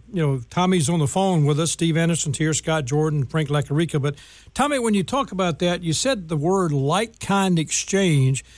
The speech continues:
but you're literally saying to us, I want to talk about what that means, but you're really saying that if you're investing in real estate, and you're doing this in a, in a way that you're moving properties. In other words, you're not just buying one property,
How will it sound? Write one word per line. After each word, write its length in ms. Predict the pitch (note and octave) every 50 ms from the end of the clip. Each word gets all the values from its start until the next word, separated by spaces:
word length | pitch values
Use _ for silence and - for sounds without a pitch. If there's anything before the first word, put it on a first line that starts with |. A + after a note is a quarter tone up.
| - - - - -
but 160 | G#3+ G3+ -
you're 260 | F#3 F#3 B3 D#4 D4
literally 400 | C4+ D4 D#4+ D4+ C#4+ A#3 G3 F3
saying 400 | C#3+ - A#3 B3 B3 A3 G3 E3+
to 200 | - F3 E3 E3
us, 120 | D#3+ -
I 60 | - E3+
want 220 | F#3 G#3+ G#3+ F3+
to 80 | - G#3
talk 140 | F#3+ -
about 180 | F3+ F3+ F3 E3
what 160 | D#3+ D#3 B2+
that 200 | F3+ F#3 F#3+ F3
means, 300 | E3+ D#3+ D#3 D#3 D#3 C#3
but 180 | - D#3 C#3 -
you're 100 | F3+ E3
really 220 | C#4 D4 C#4+ G#3
saying 360 | C3+ - G#3+ G#3 F#3+ E3+ D#3
that 100 | D3 D#3+
if 160 | D#3 D3+ D3 A#3+
you're 120 | D4 E4
investing 600 | D#4 A3 C#3 B2 F3 A3 G3+ - - G#3 F#3 F3+
in 200 | F3 D#3+ D#3 D3+
real 200 | D#3+ G3 A3+ G#3
estate, 480 | E3 - - - D#3+ C#3+ C3 C3 C#3+ - - - - - - - - - - -
and 400 | F#3 F#3+ F#3 F#3 F3+ F3+ F3 F3
you're 240 | F3+ E3+ G3 G#3
doing 340 | F#3 F3 A#3 A3+ A3 G#3 F#3+
this 240 | F#3+ G3+ F#3+ - -
in 100 | F#3+ F3
a, 180 | E3+ D#3+ D3+ D3+
in 260 | D3 - F3 D#3+ D#3
a 120 | D3+ C#3+ C#3
way 500 | C3 C#3 E3+ G3 G#3+ A3 G#3+ G#3 G#3 G3+
that 240 | F3 F3+ D#3+ C3
you're 140 | C#3 D3+ D3+
moving 440 | C#3+ D3+ F3 G#3 A3+ G#3 A3 G#3+ F#3+
properties. 460 | - - G#3 G#3 - - G3 E3 C#3+
In 40 | G3+
other 100 | G#3+ G#3
words, 200 | G3+ G#3 F3 D3
you're 80 | F3 F3+
not 160 | G#3+ A3 G#3+
just 320 | E3 F#3+ F#3+ - - C#3+
buying 300 | C#3+ F3+ G3 G3+ G#3 F#3
one 220 | F3+ G3 F#3+ F3+ C#3+
property, 520 | - F#3 F3+ F3+ D3 E3+ E3 E3+ E3+